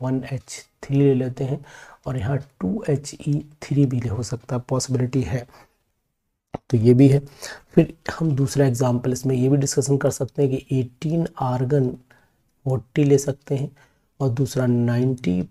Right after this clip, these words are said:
nineteen potassium forty ले सकते हैं। ये भी दे-, एक दूसरे के isobar ही माने जाते हैं। अब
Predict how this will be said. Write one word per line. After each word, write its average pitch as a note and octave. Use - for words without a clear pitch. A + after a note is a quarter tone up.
nineteen C3
potassium B2+
forty B2+
ले A#2
सकते -
हैं। A#2+
ये C3
भी D3+
दे-, C3+
एक C3
दूसरे B2+
के C3+
isobar A#2+
ही D3+
माने B2
जाते B2
हैं। C#3
अब D3+